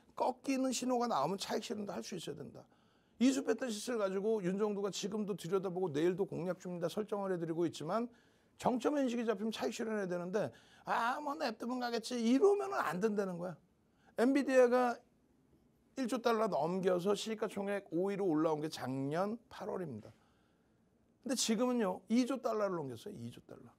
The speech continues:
우리나라 시가총액 삼천 조를 넘기는 그런 흐름까지 연출했어요. 이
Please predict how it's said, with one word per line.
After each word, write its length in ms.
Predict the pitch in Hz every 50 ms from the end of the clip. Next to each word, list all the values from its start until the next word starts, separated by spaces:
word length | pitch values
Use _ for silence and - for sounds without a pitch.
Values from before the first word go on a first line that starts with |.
| _ _ _ _ _ _ _ _ _ _ _ _ _ _ _ _ -
우리나라 340 | 190 208 233 240 240 233 226
시가총액 600 | 214 - 247 214 - 226 - - 214 214 208 190
삼천 600 | - - - 254 339 - - - 254 262 247 240
조를 240 | 214 220 196 202 196
넘기는 380 | 165 123 127 135 147 156 156 131
그런 200 | 139 - 180 160
흐름까지 400 | 165 - 135 123 - 143 131 127
연출했어요. 540 | 117 104 - - - - - - - - _ _ _ - - _ _ -
이 280 | 208 247 262 262 311